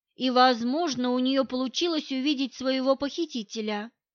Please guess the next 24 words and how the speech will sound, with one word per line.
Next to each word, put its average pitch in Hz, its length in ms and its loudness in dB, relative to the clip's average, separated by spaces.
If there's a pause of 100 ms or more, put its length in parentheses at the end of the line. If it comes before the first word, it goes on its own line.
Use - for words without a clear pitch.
(580)
Тот 294 200 2
мужчина, 320 420 2
который 247 380 0
сидел 240 360 0
рядом 240 380 2
с - 120 -12
ней, 214 380 -6 (540)
неспроста 262 800 0
оставался 254 640 0
на 269 120 -2
своём 262 440 -2
месте 269 320 -6
даже 254 280 0
после 262 380 -2
остановки 262 540 -4
поезда. 262 760 -4 (760)
Он 254 240 2
её 254 400 4
контролировал. 269 1080 2 (2500)
«Да 220 160 0
что 349 240 0
же 240 140 2
это 240 180 0
такое?» – 226 720 -2